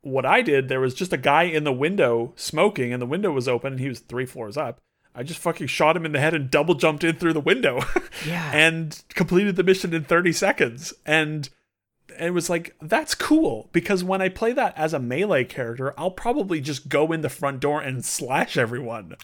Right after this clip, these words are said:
Speaker 2: There was a couple
Speaker 1: And
Speaker 2: of gigs where I felt guilty for finishing it so quickly because
Speaker 1: <laughs>
Speaker 2: all the
Speaker 1: Yeah.
Speaker 2: interiors in the game are so, like, thoughtful and intricate, and I just go in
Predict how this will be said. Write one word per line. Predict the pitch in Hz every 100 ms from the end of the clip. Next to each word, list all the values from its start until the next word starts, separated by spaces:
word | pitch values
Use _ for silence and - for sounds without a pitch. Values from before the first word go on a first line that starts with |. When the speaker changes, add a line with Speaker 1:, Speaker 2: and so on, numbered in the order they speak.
| -
Speaker 2:
There | 190
was | 175
a |
couple | 277 147
Speaker 1:
And | 285
Speaker 2:
of | 147 143
gigs | 185 180 143
where | 143 143
I | 143
felt | - 151 120
guilty | 123 139 147 - 123
for | - 127 120
finishing | - 156 135 - 131
it | -
so | 143 135
quickly | - 151 - 120
because | 127 143 113 - -
Speaker 1:
<laughs> | 175
Speaker 2:
all | 160
the | 143 151
Speaker 1:
Yeah. | 156
Speaker 2:
interiors | 135 156 156 151 135
in | 143
the | 131
game | 147 147
are | 123
so, | - 143
like, | 123 -
thoughtful | - 139 147 143 127 120
and | 120 120 123
intricate, | 143 - 123 120 117
and | 131 139
I |
just | 143 139 -
go | 139 143
in | 143 135